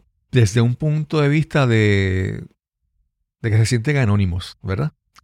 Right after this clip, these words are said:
Es como, yo no sé de cómo es en Argentina, pero acá en la, en la carretera uno va guiando, si alguien le corta frente a uno, uno le puede gritar,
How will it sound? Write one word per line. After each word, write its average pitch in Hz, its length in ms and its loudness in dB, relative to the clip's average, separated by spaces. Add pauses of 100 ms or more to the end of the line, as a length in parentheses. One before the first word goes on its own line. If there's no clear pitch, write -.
(280)
Es - 100 2
como, 120 360 2
yo 101 220 -2
no 107 140 0
sé 123 140 -2
de 117 220 -4
cómo 107 200 -4
es 113 60 -2
en 113 60 0
Argentina, 110 480 0
pero 95 200 -2
acá 95 220 -4
en 113 100 0
la, 127 220 -4
en 113 120 -2
la 110 120 -2
carretera 110 420 0
uno 110 140 0
va 120 80 2
guiando, 123 460 0 (640)
si 98 200 0
alguien 113 200 2
le 127 100 0
corta 135 320 0
frente 135 300 -2
a 131 80 0
uno, 151 440 -2 (360)
uno 120 240 2
le 139 80 2
puede 139 260 2
gritar, 165 580 0